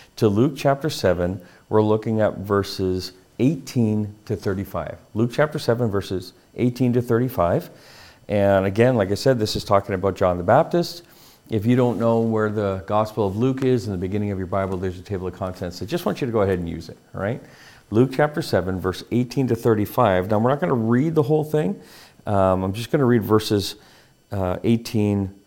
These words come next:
and nineteen. Here's what it says. "The disciples of John the Baptist told John about everything Jesus was doing. So John called for two of his disciples,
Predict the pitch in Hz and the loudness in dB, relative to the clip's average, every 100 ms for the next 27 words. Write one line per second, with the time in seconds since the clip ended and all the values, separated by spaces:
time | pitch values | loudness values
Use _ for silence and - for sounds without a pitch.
0 | _ _ _ 101 92 90 92 90 - 85 | _ _ _ -4 -2 0 -2 -2 -6 -8
1 | 101 113 107 92 - - - _ _ _ | 0 2 4 0 -4 -10 -20 _ _ _
2 | _ - - 110 110 113 147 180 196 180 | _ -20 -8 0 2 4 4 4 0 2
3 | 135 139 135 90 87 - 92 - 117 127 | 2 2 2 0 -2 -4 -6 -2 2 2
4 | 120 95 92 92 92 92 117 143 151 143 | 2 0 0 0 -2 0 0 0 0 0
5 | 107 110 110 104 104 95 113 95 92 98 | 0 -2 -4 -2 -4 0 0 0 -4 -10
6 | 104 - 113 95 101 110 151 185 - - | -14 -4 -2 -2 0 2 0 -4 -10 -20
7 | _ _ - 120 135 - 120 - 147 160 | _ _ -2 0 0 0 -4 -2 -4 -2
8 | 143 143 156 - - - - 143 | -4 -4 -8 -6 -8 -6 -8 -10